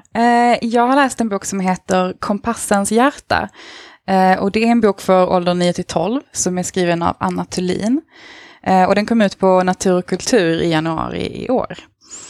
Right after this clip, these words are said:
Och boken handlar om, eh, Hugo som redan har haft det ganska tufft.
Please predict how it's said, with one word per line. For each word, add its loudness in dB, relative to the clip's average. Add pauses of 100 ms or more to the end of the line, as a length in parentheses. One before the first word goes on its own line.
(480)
Och 4
boken 0
handlar 2
om, 2
eh, 2
Hugo 0
som -2
redan 2
har 2
haft -2
det -6
ganska -6
tufft. -6